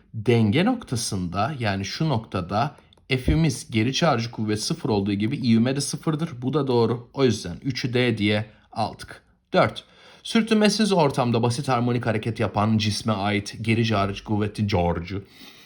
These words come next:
Zamana bağlı değişim grafiği şekildeki gibidir. Cismin kütlesi bir kilogram. Yani ben M'yi bir kilogram olarak biliyorum. Cismin açısal hızını soruyor arkadaşlar. Benim şöyle bir formülüm yok mu?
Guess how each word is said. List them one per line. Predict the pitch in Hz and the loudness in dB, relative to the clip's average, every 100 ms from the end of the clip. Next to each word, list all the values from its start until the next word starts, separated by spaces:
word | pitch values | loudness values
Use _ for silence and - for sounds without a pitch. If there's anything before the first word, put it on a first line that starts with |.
| - 110 | -12 0
Zamana | 143 160 180 202 | 4 6 4 6
bağlı | 151 113 104 | 4 4 2
değişim | 123 117 156 | 2 0 -2
grafiği | 156 151 175 170 | -2 -2 -2 -2
şekildeki | - 95 107 113 156 | -2 -2 -2 -2 -2
gibidir. | 110 98 95 - - - | 0 0 -2 -8 -16 -10
Cismin | - 214 - 254 | -2 -2 0 0
kütlesi | 226 220 214 185 | 0 0 0 2
bir | 170 | 0
kilogram. | - 104 95 98 95 - _ _ | 0 -2 -2 -4 -6 -10 _ _
Yani | 175 101 98 | -4 -2 -2
ben | 113 113 131 139 - | -2 -2 -4 -6 -4
M'yi | 110 104 107 104 101 101 107 117 | 0 0 0 -2 -2 -2 -4 -8
bir | 117 123 120 | -6 -4 -4
kilogram | 120 101 95 98 107 | -2 -2 -2 -2 -2
olarak | 104 120 123 - | -2 -2 -4 0
biliyorum. | 113 117 104 98 - - - - - | 4 4 4 0 -8 -20 -20 -10 -2
Cismin | 170 - 165 | -2 0 0
açısal | 127 120 123 135 120 | 2 0 0 0 2
hızını | 110 113 110 | 2 2 2
soruyor | 107 98 95 | 2 0 0
arkadaşlar. | 104 - 123 98 - 90 - _ _ _ _ _ _ - | -2 -4 -4 -2 -2 -6 -8 _ _ _ _ _ _ -8
Benim | 113 113 | -4 -2
şöyle | 117 110 | -2 -4
bir | |
formülüm | 107 107 101 101 95 | -2 -2 0 -2 -2
yok | 101 117 | -4 -4
mu? | 147 | -8